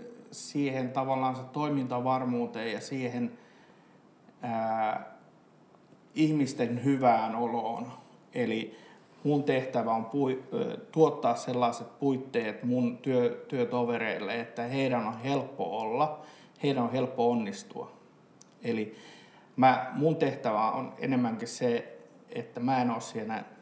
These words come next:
julkisuudessa se ensimmäinen henkilö, joka niinku sanoo, että minä täällä tein, vaan me tehtiin ja sitten kaikille, kaikille tulee sellainen olo, että he uskaltaa kokeilla asioita. Ja aina saa kokeilla, mutta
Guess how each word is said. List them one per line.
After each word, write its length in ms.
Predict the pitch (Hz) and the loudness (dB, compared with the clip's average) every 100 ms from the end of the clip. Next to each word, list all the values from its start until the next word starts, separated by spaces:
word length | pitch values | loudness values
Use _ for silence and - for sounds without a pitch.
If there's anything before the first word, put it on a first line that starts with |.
| - - - | -20 -20 -12
julkisuudessa 920 | - 131 139 123 127 120 117 - - 123 | -2 2 4 4 0 2 2 2 -6 -2
se 220 | 123 127 | 2 4
ensimmäinen 540 | 127 123 113 101 - | 4 2 0 -2 -6
henkilö, 400 | 113 104 104 107 - | -6 -6 -6 -8 -8
joka 240 | - - | -8 -6
niinku 300 | 196 - - | -6 -6 -8
sanoo, 360 | 117 - 110 110 | -8 -6 -4 -6
että 200 | 120 110 - - - - - - | -8 -12 -14 -20 -20 -20 -20 -4
minä 200 | 113 113 | 0 0
täällä 360 | 110 120 117 - | 2 0 0 -2
tein, 420 | - - - - | -4 -6 -6 -8
vaan 200 | - 123 - - - | -8 -8 -12 -8 2
me 160 | 135 | 2
tehtiin 800 | 139 127 123 - - 110 110 107 | 4 2 2 -2 -4 -4 -4 -2
ja 240 | 113 113 - - | 0 -2 -4 -12
sitten 400 | - 131 - 120 | -8 -8 -6 0
kaikille, 480 | 147 131 - 117 113 - | 2 2 0 -4 -4 -4
kaikille 340 | 156 135 - 233 | -4 -2 -4 -6
tulee 320 | - 120 120 | -6 -4 -4
sellainen 380 | 135 123 120 123 | 0 0 2 2
olo, 200 | 120 113 | 0 -2
että 180 | - | -6
he 100 | 127 | -6
uskaltaa 460 | 131 123 - 120 120 | -4 -4 -6 -2 -2
kokeilla 460 | - 120 - - - | 0 -2 -4 -8 -10
asioita. 480 | - 69 67 - - - - - - - - - | -10 -12 -12 -14 -20 -20 -20 -20 -20 -20 -16 -4
Ja 220 | 120 - - - - - - - - - - | -2 -2 -6 -18 -20 -20 -20 -20 -20 -4 0
aina 180 | 156 | 2
saa 180 | 135 117 | 2 0
kokeilla, 520 | - 175 175 139 127 | 2 2 4 4 4
mutta 480 | 123 120 - 123 113 | 4 2 0 0 0